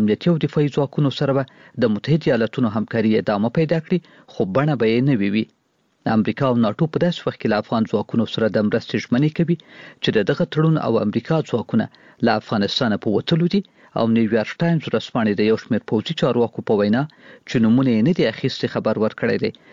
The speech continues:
چې نړیوال ځواکونه به ښایي د جولای تر نیمایي له افغانستانه ووځي، یعنی تقریباً دوې میاشتې تر کړې ژمنې مخکې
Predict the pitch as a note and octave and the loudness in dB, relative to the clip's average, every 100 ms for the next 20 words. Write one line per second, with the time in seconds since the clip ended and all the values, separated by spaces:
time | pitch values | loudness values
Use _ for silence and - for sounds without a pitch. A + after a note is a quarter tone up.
0 | - - A2+ G#2+ G#2 D3+ - D#3 D#3 D#3+ | -8 0 2 2 2 0 0 -2 0 0
1 | C#3 C#3 D3+ C#3+ B2 - A2+ A2+ - A#2+ | 0 -2 0 0 -2 -2 0 0 -2 -2
2 | A2+ G#2 A#2+ D#3+ D#3 - G#2+ - B2+ A#2 | 0 2 2 2 0 -2 -2 0 0 0
3 | G2+ G2 - - _ _ - - B2 C#3 | 0 -2 -4 -6 _ _ -20 -4 0 2
4 | E3 D3+ B2+ C#3+ C#3+ C#3+ A#2+ F3 C#3 A2 | 0 -2 -4 -2 0 0 2 2 2 0
5 | - C3+ - A2 - E3+ A#2+ - G#2+ G#2+ | -2 -4 -4 -6 -2 0 0 0 2 2
6 | C3+ - | 2 0